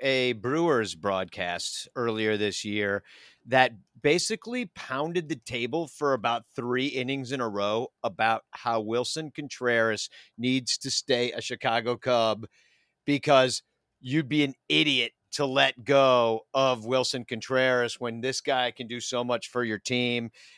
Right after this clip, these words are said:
And, and they were kinda like, "And as Brewers fans, we're kinda, you know, we'd be glad to see him out of the Central, but oh my God, like, what is wrong with the brain of the Cubs?" <laughs> Like, to, to let that happen. I mean, they pounded the table, uh,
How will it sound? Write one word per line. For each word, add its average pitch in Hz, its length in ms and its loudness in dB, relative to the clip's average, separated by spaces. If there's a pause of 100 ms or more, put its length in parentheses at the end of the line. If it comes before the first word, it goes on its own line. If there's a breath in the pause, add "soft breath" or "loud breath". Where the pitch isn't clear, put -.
(100 soft breath)
And, 120 480 0
and 123 440 -2
they 139 140 2
were 147 120 2
kinda 135 240 0
like, 120 280 -2
"And 135 120 -4
as 131 120 -2
Brewers 294 380 0
fans, 143 480 0 (380)
we're 233 160 2
kinda, 214 380 6 (400)
you 247 100 0
know, 147 160 2
we'd 185 100 4
be 175 100 2
glad 160 240 6
to 156 80 0
see 180 180 2
him 165 100 2
out 156 180 8
of 135 60 -4
the 123 60 -4
Central, 190 520 2
but 123 320 2 (240)
oh 185 180 6
my 113 220 0
God, 117 460 0
like, 117 200 -4
what 139 320 2 (260)
is 113 180 -10
wrong 127 480 6
with 139 180 -2
the 104 100 -8
brain 127 480 0
of 107 160 -4
the 107 80 -12
Cubs?" 156 560 6
<laughs> 208 100 4
Like, 156 200 0 (480 loud breath)
to, 139 200 0 (160)
to 123 220 -6 (240)
let 143 280 0
that 123 180 -4
happen. 143 340 -4
I 180 80 -4
mean, 185 200 -4
they 262 120 0
pounded 180 380 -4
the 131 80 -12
table, 117 440 -4 (160)
uh, 151 120 -4